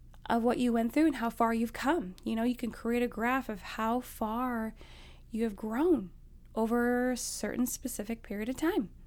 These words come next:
And I think that would be really special. Um, but yeah, I don't want you to go in and think it's gonna be perfect, 'cause it's not. But I believe, but I believe the most important message I want you to know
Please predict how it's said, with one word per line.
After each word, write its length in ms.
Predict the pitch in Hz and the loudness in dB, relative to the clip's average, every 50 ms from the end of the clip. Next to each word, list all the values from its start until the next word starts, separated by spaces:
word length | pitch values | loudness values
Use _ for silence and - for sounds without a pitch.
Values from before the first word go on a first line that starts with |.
| - - - - - | -20 -20 -20 -12 -6
And 140 | - 214 269 | -2 0 0
I 60 | 349 | 2
think 180 | - 302 262 | 2 2 2
that 140 | - 254 240 | 2 0 -2
would 100 | 233 220 | -2 -2
be 100 | - 226 | -2 -2
really 220 | 220 233 233 240 226 | 0 0 0 0 -2
special. 400 | - - 208 196 - - - - - - - - - - - - - - - - | -2 -4 -6 -6 -6 -12 -12 -14 -16 -18 -18 -18 -16 -18 -18 -18 -18 -14 -6 -4
Um, 200 | 214 220 220 208 | -2 -2 0 0
but 100 | - 285 | 2 4
yeah, 140 | 320 302 | 6 6
I 80 | 247 233 | 6 6
don't 160 | 233 294 302 | 4 4 6
want 160 | 302 311 302 | 6 4 4
you 60 | 277 269 | 4 2
to 80 | 262 | 2
go 180 | - 247 240 240 | 2 0 0 0
in 100 | 233 220 | 0 -2
and 120 | 208 202 | -4 -4
think 160 | 214 220 208 | -6 -4 -4
it's 120 | 208 - - | -6 -6 -6
gonna 140 | - 202 196 | -8 -8 -8
be 80 | - | -10
perfect, 420 | - - 226 233 226 - - - - | -8 -8 -8 -8 -8 -10 -14 -10 -6
'cause 140 | - 226 | -6 -4
it's 120 | 233 226 - | -4 -2 0
not. 340 | 247 285 277 - - - - - - - - - - - - - - | 0 0 -2 -4 -10 -14 -18 -18 -16 -16 -16 -16 -16 -16 -12 -4 0
But 80 | 233 | 4
I 100 | 254 277 | 6 6
believe, 580 | 294 320 330 330 330 330 320 311 294 285 - - - - - - - - - - - - - - - - - - - - - | 6 8 8 8 8 8 8 6 4 2 -2 -14 -20 -20 -20 -20 -20 -20 -20 -20 -20 -20 -20 -20 -20 -20 -20 -20 -16 -10 -6
but 100 | 226 220 | -4 -2
I 120 | 214 233 | -2 0
believe 420 | 233 262 254 226 226 - - 180 - - - | 2 2 2 0 -2 -6 -8 -12 -14 -8 -4
the 60 | 226 | 0
most 280 | 226 240 254 277 - 311 | 2 2 2 2 4 4
important 500 | 294 285 - 254 269 254 254 262 254 - - - - - - - - - - - - | 2 4 2 0 2 2 2 2 0 -2 -6 -20 -20 -20 -20 -20 -20 -20 -16 -10 -4
message 500 | 226 214 214 214 208 - - 208 202 - - - | -2 -2 -2 -2 -4 -6 -4 -6 -6 -6 -2 0
I 240 | 240 254 269 294 302 | 2 4 4 4 6
want 240 | 277 269 269 - | 6 4 4 2
you 420 | - 226 202 202 202 196 190 185 180 - - - - - - - - - | 0 -2 -4 -4 -4 -4 -6 -8 -10 -12 -16 -18 -18 -18 -18 -18 -16 -14
to 280 | - - - 214 220 247 | -12 -8 -4 2 6 6
know 400 | 277 262 226 208 208 214 226 | 6 6 6 2 -2 -4 -8